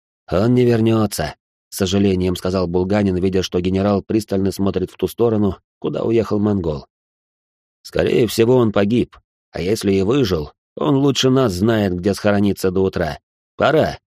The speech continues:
Отдайте приказ на выдвижение". "Наверное, ты снова прав, Степан Анатольевич". Генерал с явной неохотой и сожалением направился к головной машине. "Я просто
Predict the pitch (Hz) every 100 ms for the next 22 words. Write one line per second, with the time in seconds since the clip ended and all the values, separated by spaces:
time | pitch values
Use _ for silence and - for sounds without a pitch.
0 | _ _ 98 131 156 113 107 - 131 110
1 | 95 98 98 107 90 71 65 - _ _
2 | _ _ _ _ _ 73 80 113 139 120
3 | 120 110 98 85 - - - 98 98 110
4 | 117 107 95 117 113 - 90 87 82 82
5 | 80 80 76 73 67 - - _ _ _
6 | _ _ _ 80 101 156 156 - 143 127
7 | 120 117 113 107 147 139 107 104 98 92
8 | 104 139 127 123 110 101 - 113 110 98
9 | 101 92 92 90 90 85 85 - 71 65
10 | - _ _ _ _ _ _ - 92 92
11 | 98 92 92 85 78 71 67 -